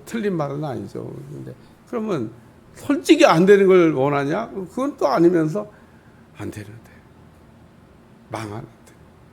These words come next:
죽겠는데, 막 못하겠는데", 막. 그러니까 오늘 우리가 이 말을 이렇게 쓸 때 굉장히 그 정제되지 않은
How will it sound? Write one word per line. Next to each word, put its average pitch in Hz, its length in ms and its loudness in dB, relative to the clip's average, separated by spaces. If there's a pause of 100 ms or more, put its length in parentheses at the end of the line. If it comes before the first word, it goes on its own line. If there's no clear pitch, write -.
(420)
죽겠는데, 135 640 -4
막 147 140 -16 (1120)
못하겠는데", 120 720 -6
막. 117 300 -20 (600)
그러니까 - 180 0
오늘 180 140 6
우리가 180 320 4
이 156 140 2
말을 147 600 -2
이렇게 120 380 -6 (380)
쓸 160 260 -2
때 185 400 -2
굉장히 240 840 0 (580)
그 107 360 -2 (100)
정제되지 202 800 6
않은 147 480 0